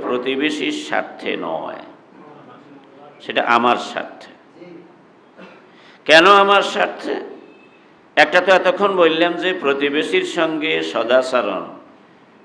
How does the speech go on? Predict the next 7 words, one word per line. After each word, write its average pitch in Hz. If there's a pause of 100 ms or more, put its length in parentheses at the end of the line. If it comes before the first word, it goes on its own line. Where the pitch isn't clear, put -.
(520)
এটা 104
আমার 110 (140)
ইমানের 110
দাবি। - (3000)
দ্বিতীয় 196
নম্বর 226
হইল 180